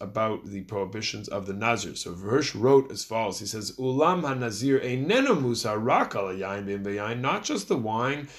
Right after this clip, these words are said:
and not just the grapes, "elahu musar gam al chometz hayayin," the vinegar,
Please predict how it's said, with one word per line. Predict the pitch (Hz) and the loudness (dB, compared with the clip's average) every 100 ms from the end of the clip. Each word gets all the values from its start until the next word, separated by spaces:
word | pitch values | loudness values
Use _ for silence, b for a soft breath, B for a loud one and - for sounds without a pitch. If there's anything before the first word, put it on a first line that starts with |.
| B 120 | B -4
and | |
not | 113 123 131 | 2 4 4
just | 127 - | 0 -2
the | 113 | -2
grapes, | 104 165 127 98 101 | 2 4 4 0 -2
"elahu | 113 117 139 | 2 4 4
musar | 147 156 160 143 | 4 4 4 4
gam | 151 151 | 4 4
al | 147 | 2
chometz | 127 202 220 - 104 | 2 2 2 0 -4
hayayin," | 95 85 98 | -6 -6 -4
the | 120 | 0
vinegar, | 117 208 - - 60 | 6 6 4 -4 -12